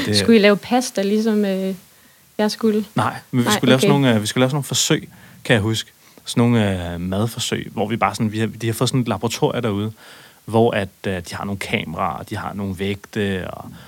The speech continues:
Speaker 2: Ja, som er skjulte i bordene,
Speaker 1: Ja,
Speaker 2: så man
Speaker 1: lige
Speaker 2: ikke
Speaker 1: præcis.
Speaker 2: ved det, og
Speaker 1: Lige præcis,
Speaker 2: ja.
Speaker 1: ikke? Og så kan man så observere og,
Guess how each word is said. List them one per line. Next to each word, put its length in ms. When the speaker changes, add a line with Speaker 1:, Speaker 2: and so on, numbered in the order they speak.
Speaker 2:
Ja, 80
som 180
er 40
skjulte 540
i 40
bordene, 440
Speaker 1:
Ja, 60
Speaker 2:
så 100
man 80
Speaker 1:
lige 140
Speaker 2:
ikke 100
Speaker 1:
præcis. 180
Speaker 2:
ved 140
det, 200
og 120
Speaker 1:
Lige 140
præcis, 400
Speaker 2:
ja. 40
Speaker 1:
ikke? 140
Og 40
så 100
kan 120
man 100
så 120
observere 840
og, 200